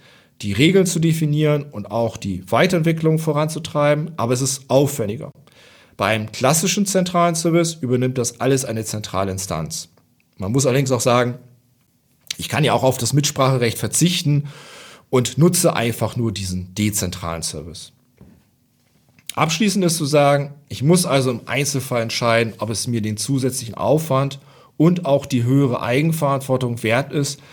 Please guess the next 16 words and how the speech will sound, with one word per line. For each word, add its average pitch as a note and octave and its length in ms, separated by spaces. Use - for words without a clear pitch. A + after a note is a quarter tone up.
eine A#2+ 220
dezentrale B2 640
Lösung A2 400
zu - 120
nutzen. F#2+ 440
Oder C3+ 220
ich C#3+ 160
damit C#3 280
leben E3 380
will, - 160
ganz G2 240
einfach B2 460
einen A#2 440
Intermediär, C3 800
einen G2+ 220
Dritten F3+ 540